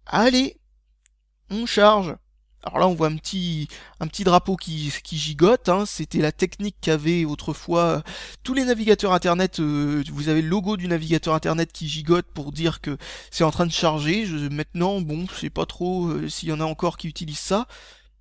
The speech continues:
Mais avant, on avait des trucs très stylés, par exemple, sur le navigateur Mozilla ou des trucs comme ça. Et malheureusement, je suis en train d'essayer de faire du remblai, mais même moi, j'arrive à to-, à tomber en rade de remblai, euh, euh,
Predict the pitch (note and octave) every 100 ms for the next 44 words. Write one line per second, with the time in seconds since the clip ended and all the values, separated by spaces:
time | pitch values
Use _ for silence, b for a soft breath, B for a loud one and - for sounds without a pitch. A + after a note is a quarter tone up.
0 | _ _ _ _ - D3+ F#3+ A#3 F3 E3+
1 | E3+ - F3+ - B3 - - G#3 G#3+ E3
2 | D#3 F3+ F#3 E3 D#3 D3+ D3 D#3 D3+ D#3
3 | D#3+ D3+ D#3+ D#3 F3 C#3+ - D3 D3+ D#3
4 | D#3 E3+ F3+ b b b b b b b
5 | b b _ _ _ _ _ _ _ _
6 | _ _ _ _ _ - - D#3+ D#3 D3
7 | C#3+ D3 D#3 E3 F3+ A#3 - F3+ - F#3+
8 | - A#3+ - G3 F3+ F#3 F#3 C#4 A3+ E3
9 | A#3 C4 G#3+ A3+ C4+ G#3 F3+ F#3 - G#3
10 | F#3 F3+ - F#3+ G#3+ F#3+ E3 G#3 F3+ E3+
11 | D3+ F3 F3 E3+ F#3+ F3 C#3+ B B B
12 | B D#3+